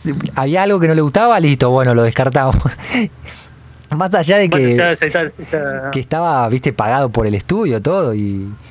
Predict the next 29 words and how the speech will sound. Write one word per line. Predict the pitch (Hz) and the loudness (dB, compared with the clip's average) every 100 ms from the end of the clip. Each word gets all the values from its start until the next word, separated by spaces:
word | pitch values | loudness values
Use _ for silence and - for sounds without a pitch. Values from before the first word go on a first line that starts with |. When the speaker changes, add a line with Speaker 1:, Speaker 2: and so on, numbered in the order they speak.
| - | -12
Speaker 1:
y | 107 | -8
el | 98 | -6
tipo | 135 151 | -4 -2
no, | 131 113 | -2 0
no | |
le | 123 | 0
gustó | 131 120 127 | 0 0 0
nada, | 147 165 139 | 0 0 0
listo, | 117 110 | 0 -2
chau, | 101 117 104 | -2 -2 -2
lo | 104 | -4
descartamos. | 98 110 107 104 92 85 - - - - - | -4 -4 -4 -4 -6 -10 -16 -20 -20 -20 -12
Y | 113 | -10
pará, | 110 123 151 110 | -6 -2 -2 -2
y | 127 123 | -2 -2
también, | 123 135 156 175 170 - - - - | -2 -2 0 -2 -4 -10 -20 -20 -14
además | - 110 123 135 | -8 -6 -4 -4
de | 147 | -4
eso, | - 123 | -4 -4
para, | 104 95 95 90 90 - - - - - | -4 -4 -6 -8 -10 -14 -20 -20 -20 -14
para | - 110 120 | -8 -6 -4
también | 107 123 | -4 -4
hacer | 131 139 | -4 -2
alusión, | 123 117 151 160 185 - - - - | -2 -2 -2 -4 -6 -10 -20 -12 -6
eh, | 113 113 - - - 104 | -4 -6 -10 -20 -12 -8
por | |
ejemplo, | 139 170 | -4 -4
los | 135 - | -2 -4
actores. | 117 180 170 123 113 - | -2 0 2 0 -2 -8